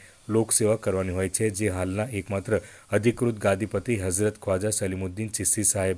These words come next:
પૂર્વજોની પગદંડીને અનુસરીને કરી રહ્યા છે. અત્રે નોંધવું જરૂરી છે કે આ હિન્દુ મુસ્લિમ સહિત વિવિધ કોમના લોકો માટે આસ્થાનું કેન્દ્ર છે.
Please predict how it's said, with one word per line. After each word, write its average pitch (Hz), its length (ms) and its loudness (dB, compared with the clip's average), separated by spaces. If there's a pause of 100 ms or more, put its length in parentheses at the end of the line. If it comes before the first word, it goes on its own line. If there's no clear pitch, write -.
પૂર્વજોની 95 520 0 (360)
પગદંડીને 120 520 4
અનુસરીને 107 760 -2
કરી 95 300 0
રહ્યા 87 280 0
છે. 87 200 -4 (300)
અત્રે 104 280 0
નોંધવું 98 360 -2
જરૂરી 95 340 -2
છે 117 180 -2
કે 98 180 -4 (340)
આ 107 120 6
હિન્દુ 113 240 0
મુસ્લિમ 113 380 -2
સહિત 110 300 0 (680)
વિવિધ 113 260 4
કોમના 113 320 0
લોકો 101 280 -2
માટે 104 260 0
આસ્થાનું 107 440 -2
કેન્દ્ર 92 320 0
છે. 90 220 -2